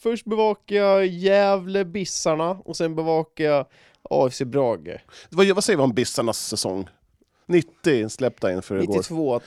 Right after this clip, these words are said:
Speaker 1: till och med.
Speaker 2: Ja. Är det?
Speaker 1: Eh, det... är sämst någonsin i svensk elitfotboll.
Speaker 2: <laughs>
Speaker 1: Det är det på riktigt, alltså.
Speaker 2: Nittiotvå, nittiotvå mål!
Speaker 1: Det är helt
Speaker 2: Är det
Speaker 1: sinnessjukt
Speaker 2: fyra mål
Speaker 1: många.
Speaker 2: per match då, eller?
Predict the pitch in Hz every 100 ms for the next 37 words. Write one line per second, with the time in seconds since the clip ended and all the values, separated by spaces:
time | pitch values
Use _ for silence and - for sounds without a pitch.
0 | - 135 113 107 - - 135 135 - _
1 | _ - 160 139 - 110 110 98 131 131
2 | 117 127 123 151 147 151 151 123 117 143
3 | 123 113 - 113 117 - 120 120 107 -
4 | 113 110 147 135 - - - - 131 147
5 | 180 160 135 135 - - 113 101 101 160
6 | 190 190 185 147 - - - 254 285 311
7 | - _ - 269 - 349 311 302 320 311
8 | 190 120 123 131 127 - - 247 233 220
9 | 208 190 202 208 143 - 87